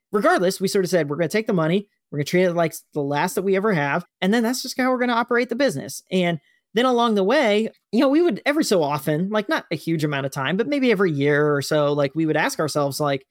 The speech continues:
"Okay, do we think we need more money? Is this actually, like, are, are, is, like, money slowing us down?" And, and every time we'd have that discussion, you know, we'd be like, "Nah, don't think so. Money is not the thing that's holding us back. Like, there's other things that we felt were more,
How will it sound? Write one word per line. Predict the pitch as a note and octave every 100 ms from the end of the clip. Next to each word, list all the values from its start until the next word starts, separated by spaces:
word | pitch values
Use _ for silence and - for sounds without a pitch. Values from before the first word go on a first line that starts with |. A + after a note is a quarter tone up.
| _ E3+
"Okay, | A3+ A3+
do | G3
we | G3
think | G3 D#3 G3+
we | G#3
need | G#3+
more | G#3+ A3
money? | G3 G#3+ A3
Is | F3+
this | D#3+ D#3+
actually, | D#3+ - F3+ F3+
like, | D#3+ D#3 - _ _
are, | E3 -
are, | F3+
is, | F#3 D3+
like, | E3 D3 -
money | D#3 F#3
slowing | F3+ E3+ F3 F3
us | D3+
down?" | C#3 C#3+ A3+ A#3+
And, | D3 - _ _
and | B3
every | D#4 -
time | G#3+ A3+
we'd | G#3+
have | F3+ F3+
that | E3+
discussion, | D3+ - C#4 - E3+ E3+ _ _
you | G3+
know, | A3+ G3
we'd | F#3+
be | G#3+
like, | G3 F3
"Nah, | A3 A#3+
don't | A3 G#3+ B3
think | A3
so. | B3 D3+
Money | D#3 F#3+
is | F#3
not | D#3+ F#3 F3+
the |
thing | - G3 F#3
that's | D#3+ -
holding | E3 E3
us | D3+
back. | - F#3+ C#3 C3+
Like, | C#3+
there's | D3+ D#3 F#3
other | G3 F#3
things | - F#3 E3 D3
that | C#3+
we | D#3+ D#3+
felt | E3+ D3
were | D#3 D3
more, | C#3 E3+ F3 D#3+